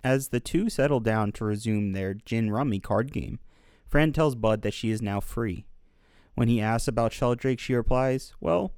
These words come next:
we'll send him a fruitcake every Christmas." Bud declares his love for Fran,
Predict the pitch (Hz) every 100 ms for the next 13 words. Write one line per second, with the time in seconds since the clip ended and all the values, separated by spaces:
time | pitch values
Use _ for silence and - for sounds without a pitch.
0 | - 139 165 147 147 151 151 - 165 -
1 | 78 - - 113 123 - - - - -
2 | - _ _ - - - - 131 131 -
3 | 135 131 127 117 117 120 131 139 - 104
4 | 95